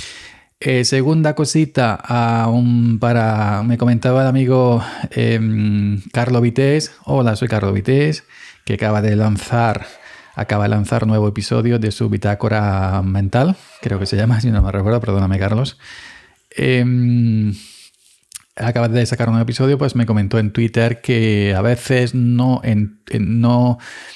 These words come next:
eh, por la mañana no pongo el tweet de "ha salido un nuevo episodio, sube para arriba", etcétera, etcétera. Cierto que a veces no lo pongo porque entiendo que la gente que está suscrita, eh, suscrita al, al feed, al podcast, pues ya lo tiene.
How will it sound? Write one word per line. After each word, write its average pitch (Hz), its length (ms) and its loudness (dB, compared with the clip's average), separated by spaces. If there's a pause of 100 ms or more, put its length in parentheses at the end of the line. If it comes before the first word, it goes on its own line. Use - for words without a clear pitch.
(420)
eh, 117 720 2 (320)
por 127 160 0
la 123 80 2
mañana 127 380 2
no 135 120 0
pongo 123 300 2
el 104 160 -2
tweet 135 320 0
de 110 240 0
"ha 120 140 -2
salido 147 320 0
un 147 60 0
nuevo 151 160 0
episodio, 147 440 -4
sube 147 220 -4
para 139 140 -4
arriba", 151 200 -4
etcétera, 139 360 -4
etcétera. 135 440 -6 (380)
Cierto 139 440 -2
que 127 60 0
a 127 40 2
veces 131 220 0
no 127 120 0
lo 131 120 0
pongo 135 280 0
porque 117 580 -2 (140)
entiendo 123 500 0
que 123 80 0
la 110 100 2
gente 117 220 0
que 113 60 0
está 110 160 -2
suscrita, 110 760 -2 (460)
eh, 110 500 -2
suscrita 107 760 -2
al, 98 680 -2
al 117 120 -2
feed, 139 360 -2
al 104 280 -2
podcast, 135 600 -2
pues 117 140 -2
ya 117 160 0
lo 110 140 0
tiene. 117 380 0